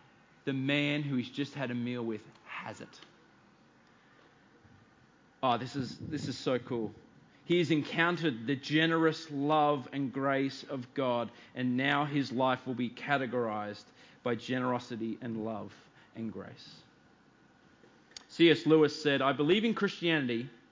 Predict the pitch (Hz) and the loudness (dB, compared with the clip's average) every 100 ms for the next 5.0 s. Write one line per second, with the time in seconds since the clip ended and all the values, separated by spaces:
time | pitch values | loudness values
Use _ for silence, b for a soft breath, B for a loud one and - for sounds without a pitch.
0 | _ _ - _ - b b b - 131 | _ _ -20 _ -20 b b b -6 2
1 | 143 147 165 170 175 151 - 165 156 147 | 4 6 8 6 4 -4 -2 2 2 2
2 | 120 135 113 107 104 - - _ _ - | 0 -2 -2 -4 -10 -20 -20 _ _ -20
3 | - - 147 156 147 104 113 147 - 170 | -20 -6 0 2 0 -6 0 0 2 0
4 | 185 175 147 156 135 120 - 170 131 - | 4 4 2 0 -2 -2 -4 0 0 -2